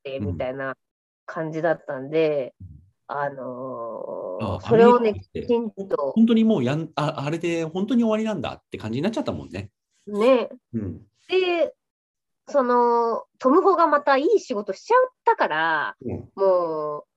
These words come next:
Speaker 1: う、ますますその、ガーフィールドのスパイダーマンって打ち切りだったんでしょ？
Speaker 2: 影が薄い。
Speaker 1: みたいな、あの感じになっちゃったじゃないですか。
Speaker 2: うん。だから、あの、これは、まあ、言い過ぎだよ。言い過ぎだよ。
Speaker 1: うん。
Speaker 2: 言い過ぎだけど、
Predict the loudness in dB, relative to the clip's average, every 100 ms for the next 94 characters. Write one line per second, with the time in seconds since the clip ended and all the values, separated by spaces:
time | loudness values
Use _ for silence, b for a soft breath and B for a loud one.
0 | _ _ _ -2 -2 0 -2 -2 -6 -6
1 | -4 -6 -6 -10 _ _ _ _ _ _
2 | -4 -4 -4 -8 -6 -4 -4 -4 -6 _
3 | _ 0 2 2 0 -2 -6 -8 -8 -6
4 | -6 -10 -12 -4 2 2 2 -2 0 4
5 | 4 4 -2 -2 0 0 0 -4 _ _
6 | -20 _ -4 -2 -2 -2 -2 -2 -2 -2
7 | -4 -6 -8 -12 -16 _ -12 -10 -12 -14
8 | -20 _ -6 -4 -6 b b b -6 -4
9 | -2 0 0 -2 -4 -6 -2 2 4 2
10 | 0 0 -4 -12 _ -4 -2 2 2 0
11 | -4 -12 _ _ -6 0 0 2 0 0
12 | 0 -2 0 0 -2